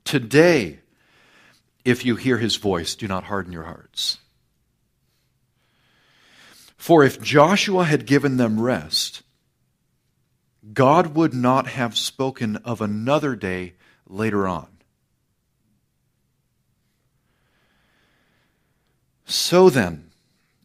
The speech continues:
verses nine and ten are really where I want to camp out the most. "So then, there remains a,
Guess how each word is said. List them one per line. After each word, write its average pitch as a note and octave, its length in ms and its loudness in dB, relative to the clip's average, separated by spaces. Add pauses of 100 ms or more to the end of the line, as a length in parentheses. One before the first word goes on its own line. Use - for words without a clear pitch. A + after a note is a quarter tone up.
verses G#2+ 340 -8
nine A#2+ 240 0
and A2 100 -4
ten A2+ 160 -6
are G2 140 -4
really G2+ 360 -6 (140)
where G2+ 160 -10
I F#2+ 40 -8
want F#2 240 -12
to - 40 -20
camp G2+ 220 -12
out F2+ 100 -14
the F2+ 60 -20
most. F2 480 -16 (1200)
"So D3+ 400 -2
then, F2 320 -8 (140)
there A2+ 140 2
remains A2+ 720 -4 (140)
a, G#2 180 -12